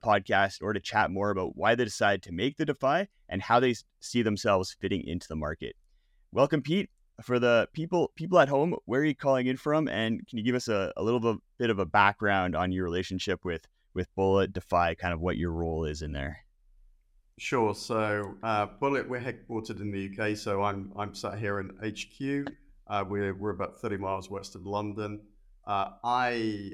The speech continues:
Speaker 2: um, I run the product and the product management team, uh, the pre-sales team, so the kind of technical service side.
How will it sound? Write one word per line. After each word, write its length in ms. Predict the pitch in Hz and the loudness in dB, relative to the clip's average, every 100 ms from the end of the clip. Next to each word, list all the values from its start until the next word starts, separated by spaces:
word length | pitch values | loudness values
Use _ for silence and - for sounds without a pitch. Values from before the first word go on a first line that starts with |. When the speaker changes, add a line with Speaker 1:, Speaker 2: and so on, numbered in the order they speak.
| - 107 | -10 -4
Speaker 2:
um, 240 | 101 92 | -4 -4
I 80 | 113 | -6
run 240 | 110 113 104 | -2 -2 -2
the 60 | |
product 540 | 95 - 98 98 - - _ _ - | -6 -6 -6 -6 -14 -20 _ _ -8
and 580 | 104 98 92 92 92 92 | -2 -2 0 -4 -4 -10
the 160 | - - | -14 -12
product 220 | 110 92 | -6 -4
management 480 | 98 120 117 110 98 | -2 -2 -2 -6 -4
team, 580 | 123 110 107 104 101 98 107 | -2 -2 -2 -4 -8 -10 -8
uh, 100 | 95 | -8
the 80 | |
pre-sales 540 | 92 120 113 110 104 - | -6 -6 -4 -2 -4 -6
team, 480 | - 107 101 95 95 | -6 -4 -4 -8 -12
so 180 | 90 | -12
the 140 | 85 90 _ _ | -14 -16 _ _
kind 160 | 104 90 | -8 -8
of 100 | - | -10
technical 400 | 92 87 - 90 | -12 -12 -12 -12
service 360 | - 95 92 | -6 -4 -4
side. 140 | 101 | -6